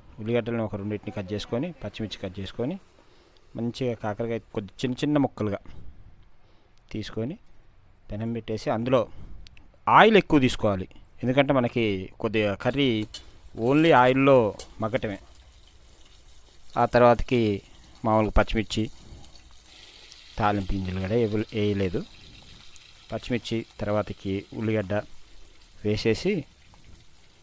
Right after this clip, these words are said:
కొద్దిగా ఉల్లిగడ్డ లైట్గా మగ్గాలి.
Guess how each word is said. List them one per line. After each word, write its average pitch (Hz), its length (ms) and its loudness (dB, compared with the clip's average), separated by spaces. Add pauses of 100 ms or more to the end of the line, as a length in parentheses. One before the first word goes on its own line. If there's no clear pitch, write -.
(540)
కొద్దిగా 135 260 4
ఉల్లిగడ్డ 156 300 4
లైట్గా 147 680 4
మగ్గాలి. 98 400 0